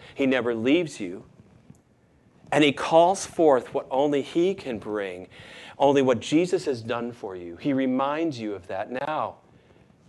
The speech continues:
You not only have one paraclete in your life, you have two. For in First John chapter two, verse one,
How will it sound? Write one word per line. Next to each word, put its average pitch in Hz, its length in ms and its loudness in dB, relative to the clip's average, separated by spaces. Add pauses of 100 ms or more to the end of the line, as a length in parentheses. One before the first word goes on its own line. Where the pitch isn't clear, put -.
(320)
You 135 120 4
not 175 320 4
only 151 200 6
have 123 200 0
one 117 500 2 (180)
paraclete 107 1080 -2
in 101 140 -6
your 98 160 -4
life, 92 460 -10 (680)
you 110 140 -2
have 98 140 -4
two. 104 560 -12 (2000)
For 139 140 0
in 127 140 2
First - 560 -2
John 156 320 8
chapter 147 340 2
two, 143 420 6
verse 123 360 4
one, 110 560 4